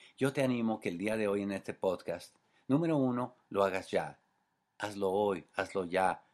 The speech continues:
hazlo cuando escuches este podcast. Y número dos, hazlo con sinceridad. Vas a tener un gran terreno ganado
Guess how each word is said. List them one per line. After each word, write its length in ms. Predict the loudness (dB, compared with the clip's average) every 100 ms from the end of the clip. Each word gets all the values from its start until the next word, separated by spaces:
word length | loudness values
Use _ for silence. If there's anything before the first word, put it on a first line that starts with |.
| _ _
hazlo 300 | -4 -2 -2
cuando 200 | -2 -2
escuches 440 | -4 -8 -6 -8 -10
este 220 | -10 -6
podcast. 560 | -2 -2 -4 -12 -12 -8
Y 100 | -6
número 340 | -4 -2 -2
dos, 340 | 0 0 -2 -10 -20 -6
hazlo 320 | -4 -2 -4
con 160 | -6 -6
sinceridad. 680 | -6 -8 -8 -10 -10 -10 -14 _ _ _ _ _ _ _ _ _ _ _ _ _ _ -2
Vas 160 | 0
a 140 | 0 -4
tener 260 | -4 -4
un 220 | -4 -6 -2
gran 480 | 2 4 2 0
terreno 420 | -2 -4 -2 -2 0
ganado 600 | 0 2 0 0 -2